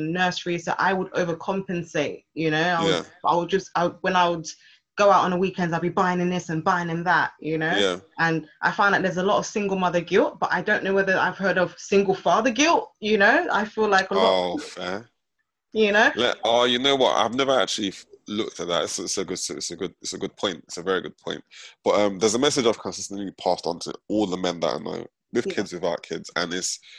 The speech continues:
Speaker 2: you're doing yourself a massive disservice not being in
Speaker 1: Mm.
Speaker 2: your child's life. Honestly, like, I can't think of anything else I can compare it to. Like you mentioned, different milestones, you're missing these things, and it's just like, at the point where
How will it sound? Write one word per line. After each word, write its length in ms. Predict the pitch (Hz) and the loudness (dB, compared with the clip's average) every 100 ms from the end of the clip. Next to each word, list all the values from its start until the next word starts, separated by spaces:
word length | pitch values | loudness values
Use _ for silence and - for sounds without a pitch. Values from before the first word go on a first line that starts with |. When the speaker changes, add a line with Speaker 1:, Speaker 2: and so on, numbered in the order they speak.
| - - | -20 -10
Speaker 2:
you're 120 | 90 | -6
doing 200 | 104 123 | -2 -2
yourself 280 | 117 110 92 | -2 -4 -6
a 60 | |
massive 560 | 85 104 113 110 - 87 | -10 -4 -4 -2 -6 -6
disservice 680 | - - 87 85 85 - - | -6 -4 -4 -4 -10 -12 -10
not 200 | 95 92 | -10 -8
being 120 | 90 | -8
in 40 | 87 | -10
Speaker 1:
Mm. 40 | |
Speaker 2:
your 80 | 87 | -10
child's 280 | - 82 85 | -10 -10 -10
life. 300 | 87 104 - 101 | -4 -6 -4 -8
Honestly, 340 | 101 - 92 | -6 -8 -8
like, 220 | 87 85 - - - - - | -4 -4 -6 -20 -20 -14 -4
I 60 | |
can't 300 | 95 120 113 - | -2 0 -2 -2
think 200 | 107 92 | -6 -6
of 120 | 85 _ 101 | -10 _ -4
anything 320 | 104 95 101 | -2 -4 -4
else 120 | 92 | -4
I 60 | 82 | -4
can 140 | 87 | -8
compare 320 | 80 - 90 85 | -16 -8 -6 -6
it 80 | - | -8
to. 180 | 85 - _ _ _ _ - | -12 -18 _ _ _ _ -4
Like 180 | 92 - | -4 -2
you 80 | |
mentioned, 300 | 113 110 92 | -4 -4 -6
different 340 | 120 - 104 90 | -6 -4 -6 -2
milestones, 580 | 101 104 - 87 82 87 | -2 -2 -4 -8 -8 -8
you're 140 | 87 | -8
missing 320 | 104 120 87 | -4 -4 -4
these 220 | 87 82 | -10 -10
things, 260 | 87 87 85 - | -10 -12 -14 -12
and 100 | 87 | -12
it's 120 | - | -10
just 120 | 90 | -8
like, 200 | 90 85 - _ - - _ _ _ - - | -8 -8 -10 _ -20 -20 _ _ _ -8 -4
at 120 | 90 | -2
the 60 | - | -4
point 360 | - 135 110 | -6 -6 -4
where 400 | 101 110 90 90 | 0 2 2 -2